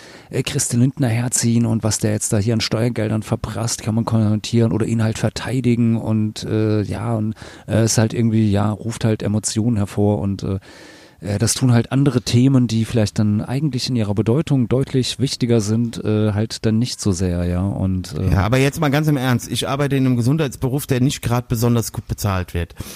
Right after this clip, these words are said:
Speaker 2: Ich gehöre nicht zu oberen zehntausend dieser Gesellschaft. Ich mache nicht irgendwas Cooles mit Wer-, We-, äh, mit Medien.
Speaker 1: Warte,
Speaker 2: Hab
Speaker 1: warte,
Speaker 2: eine
Speaker 1: ich mach
Speaker 2: Prom-
Speaker 1: noch mal die, die, noch mal die dramatische Musik.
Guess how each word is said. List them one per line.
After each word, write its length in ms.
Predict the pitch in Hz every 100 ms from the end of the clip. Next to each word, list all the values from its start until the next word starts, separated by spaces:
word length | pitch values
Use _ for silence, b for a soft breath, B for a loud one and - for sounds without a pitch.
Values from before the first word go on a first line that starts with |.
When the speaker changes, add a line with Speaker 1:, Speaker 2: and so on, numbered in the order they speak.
| B B
Speaker 2:
Ich 80 | -
gehöre 280 | - 139 156
nicht 260 | 160 180 -
zu 240 | 160 156
oberen 380 | 151 143 127 123
zehntausend 560 | - 131 117 117 117 113
dieser 200 | 113 110
Gesellschaft. 420 | 107 113 110 -
Ich 80 | -
mache 140 | 151
nicht 200 | 165 160
irgendwas 360 | 143 160 139 -
Cooles 340 | - 165 147
mit 160 | 139 113
Wer-, 220 | 117 147
We-, 260 | - 117 123
äh, 160 | 123 120
mit 180 | 120 -
Medien. 540 | 135 170 165 160 165 -
Speaker 1:
Warte, 140 | 101 151
Speaker 2:
Hab 60 |
Speaker 1:
warte, 200 | 131 156
Speaker 2:
eine 80 | 170
Speaker 1:
ich 60 | 147
mach 100 | 151
Speaker 2:
Prom- 100 | 151
Speaker 1:
noch 60 | 143
mal 100 | 139
die, 160 | 127 120
die, 280 | 123 120 135 - - - - -
noch 120 | 131
mal 80 | 147
die 80 |
dramatische 500 | 127 123 113 143 - 127
Musik. 360 | 117 123 160